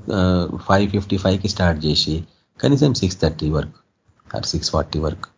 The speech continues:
ఫార్టీ ఫైవ్ వరకు వర్షిప్ చేయండి. ఎక్కువసేపు భాషల్లో దేవుణ్ణి ప్రార్థించండి. ఎందుకంటే మొదటి కొరింథీయుల రాసిన పత్రికలో మనం చూస్తాం, పద్నాలుగవ అధ్యాయంలో, "భాషలలో ప్రార్థించేవాడు, ఆ,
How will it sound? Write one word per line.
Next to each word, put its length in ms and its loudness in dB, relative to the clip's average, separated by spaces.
ఫార్టీ 220 -2
ఫైవ్ 220 -4
వరకు 240 -10
వర్షిప్ 360 4
చేయండి. 220 4
ఎక్కువసేపు 380 2
భాషల్లో 420 4
దేవుణ్ణి 520 0
ప్రార్థించండి. 840 -4
ఎందుకంటే 440 2
మొదటి 280 6
కొరింథీయుల 320 4
రాసిన 240 4
పత్రికలో 500 -2
మనం 260 0
చూస్తాం, 260 2
పద్నాలుగవ 640 0
అధ్యాయంలో, 440 -4
"భాషలలో 540 6
ప్రార్థించేవాడు, 1040 4
ఆ, 360 -2